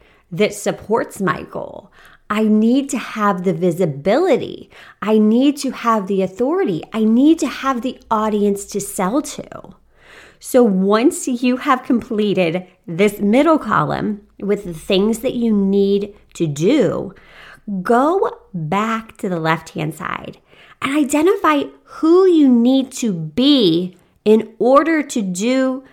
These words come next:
so that you can have. It's that simple. I know it sounds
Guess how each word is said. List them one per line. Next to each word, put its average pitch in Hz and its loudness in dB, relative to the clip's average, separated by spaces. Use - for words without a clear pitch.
so 247 2
that 202 -2
you 180 2
can 156 -2
have. - -8
It's 185 -2
that 175 -6
simple. - -8
I 208 4
know 185 2
it 202 -12
sounds 175 -8